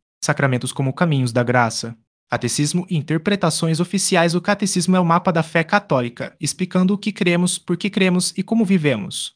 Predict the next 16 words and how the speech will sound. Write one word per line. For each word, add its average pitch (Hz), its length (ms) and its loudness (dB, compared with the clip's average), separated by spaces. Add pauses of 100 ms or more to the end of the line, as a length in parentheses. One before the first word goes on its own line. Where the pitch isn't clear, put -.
(280)
Não 165 200 8
é 185 40 8
uma 185 140 6
lista 156 300 2
de 175 100 4
regras 180 380 4
frias, 156 500 0
mas 147 200 2
um 185 120 8
guia 170 160 6
para 147 240 2
transformar 170 520 4
a 180 40 6
vida 160 240 4
em 170 80 6
comum. 127 420 0